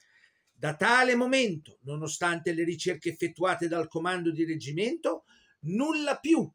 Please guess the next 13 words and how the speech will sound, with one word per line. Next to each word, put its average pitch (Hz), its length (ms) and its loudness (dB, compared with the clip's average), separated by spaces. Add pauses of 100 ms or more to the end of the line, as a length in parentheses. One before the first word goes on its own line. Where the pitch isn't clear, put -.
(120)
si - 320 0
è 180 40 6
saputo 139 720 -6
dei 135 280 -6
due 139 280 -2
fanti. 170 540 -4 (920)
Considerato 214 880 2
che 160 160 -4
non 160 160 -4
hanno 180 240 0
potuto 180 420 0
sbagliare 175 560 2
direzione 196 840 2